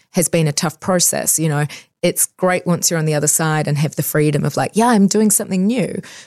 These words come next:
But when, before you get to that point, when you're just sitting there going, "This isn't really working for me anymore,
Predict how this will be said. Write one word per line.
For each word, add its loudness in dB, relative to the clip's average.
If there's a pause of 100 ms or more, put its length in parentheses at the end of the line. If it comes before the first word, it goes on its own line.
(140)
But 0
when, 4
before 2
you 2
get -2
to -4
that -4
point, -2
when 2
you're 2
just 0
sitting 2
there 2
going, 0 (120)
"This 2
isn't 0
really 2
working 2
for -4
me 2
anymore, 0